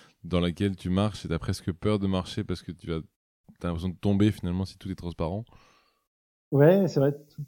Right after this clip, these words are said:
Speaker 2: tout à fait ça. Et c'est vrai que c'est quelque chose, bah, on s'est penché sur ces questions en disant, « Bah voilà, potentiellement, on pourrait construire ça. Euh, est-ce qu'il faut pas l'occulter pour certaines personnes parce que, euh, faut pas trop, ou le dévoiler au fur et à mesure ? » C'est justement, euh,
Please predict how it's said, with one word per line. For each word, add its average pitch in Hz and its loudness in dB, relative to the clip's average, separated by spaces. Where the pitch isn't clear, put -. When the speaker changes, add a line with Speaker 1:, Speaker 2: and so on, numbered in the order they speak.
Speaker 2:
tout 165 0
à 160 6
fait 156 2
ça. 190 4
Et 127 4
c'est 127 -2
vrai 156 4
que - -12
c'est 123 -4
quelque 131 0
chose, 160 2
bah, 123 6
on 120 2
s'est 120 -6
penché 151 -2
sur 151 -12
ces 123 -6
questions 135 -4
en - 0
disant, « 127 2
Bah 120 4
voilà, 131 0
potentiellement, 160 0
on 139 -2
pourrait 151 -2
construire - -10
ça. 190 -4
Euh, 131 2
est-ce 131 2
qu'il 160 2
faut 135 -2
pas 139 4
l'occulter 143 2
pour 151 -6
certaines 135 -4
personnes 139 0
parce 117 -4
que, 123 -2
euh, 117 -4
faut 127 -8
pas 120 -8
trop, 131 -6
ou 135 -2
le 120 2
dévoiler 127 6
au 135 2
fur 131 -4
et 127 2
à - 2
mesure ? » 127 -2
C'est 123 0
justement, 156 -2
euh, 123 2